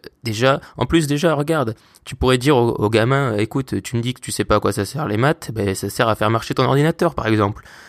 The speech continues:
<laughs> C'est un exemple tout bête, mais il suffirait de savoir pour leur dire ça.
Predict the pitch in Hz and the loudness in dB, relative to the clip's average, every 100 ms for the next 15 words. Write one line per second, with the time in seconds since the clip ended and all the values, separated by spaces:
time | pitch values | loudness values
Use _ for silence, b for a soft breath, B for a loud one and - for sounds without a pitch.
0 | B - - - 139 - - - - 113 | B -12 -6 -4 -4 -8 -18 -14 0 2
1 | 113 123 160 139 - 143 165 160 117 104 | 2 0 -2 -4 -2 2 2 2 -2 -2
2 | 110 110 110 113 113 113 - 127 131 120 | -2 -4 -6 0 0 2 0 0 0 0
3 | 110 117 131 - 170 | -2 -2 -6 -4 -4